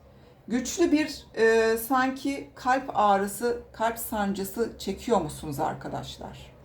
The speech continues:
He, bu üçlü ilişkiler de olabilir bazılarınızda, herkes de demiyorum.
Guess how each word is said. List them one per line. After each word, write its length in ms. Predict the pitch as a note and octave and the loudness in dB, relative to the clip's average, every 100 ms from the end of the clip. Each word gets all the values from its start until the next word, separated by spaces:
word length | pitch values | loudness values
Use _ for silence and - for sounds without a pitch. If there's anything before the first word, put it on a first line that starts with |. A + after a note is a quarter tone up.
| - - - - | -20 -20 -20 -2
He, 300 | A3+ A#3 G3 | 4 4 4
bu 340 | C4 C#4+ C#4 - - - | 6 6 4 -2 -20 -12
üçlü 320 | B3 A#3 - D#4 | -8 -8 -4 0
ilişkiler 720 | C#4+ C#4 - C#4+ C4+ C4+ A#3 | 2 0 -2 4 8 8 6
de 60 | |
olabilir 800 | G#3+ E3 D3+ C#3+ - - - - - | 2 2 -2 -6 -12 -14 -16 -20 -2
bazılarınızda, 1000 | F3+ F#3 F#3 D#3 D#3 D3 C#3+ C#3 - C#3+ | 4 4 4 0 -4 -4 -4 -6 -8 -4
herkes 480 | G3 F#3 F#3+ F#3+ F3+ | 0 0 0 -6 -6
de 140 | F#3 G3+ | -4 -2
demiyorum. 500 | G3 E3+ D#3 A#3+ | -2 0 -2 -2